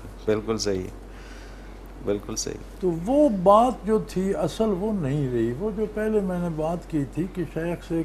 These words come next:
Speaker 2: कैफियत का हुसूल होता है।
Speaker 1: सही।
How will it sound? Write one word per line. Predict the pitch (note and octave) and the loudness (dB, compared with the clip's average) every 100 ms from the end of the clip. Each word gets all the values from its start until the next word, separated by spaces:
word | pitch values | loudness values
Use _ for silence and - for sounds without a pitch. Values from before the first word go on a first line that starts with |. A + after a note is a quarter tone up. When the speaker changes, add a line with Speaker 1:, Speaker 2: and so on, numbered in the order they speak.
| - | -2
Speaker 2:
कैफियत | D3+ C#3 - C#3 C3+ D3+ E3 - | -2 -2 -2 -2 0 0 -2 -2
का | D3 | -2
हुसूल | A#2 A#2+ C3 A#2 | -2 -4 -4 -4
होता | G#2 | -6
है। | - - - - - - | -12 -14 -16 -16 -16 -6
Speaker 1:
सही। | - G#2+ G2 | -4 -4 -4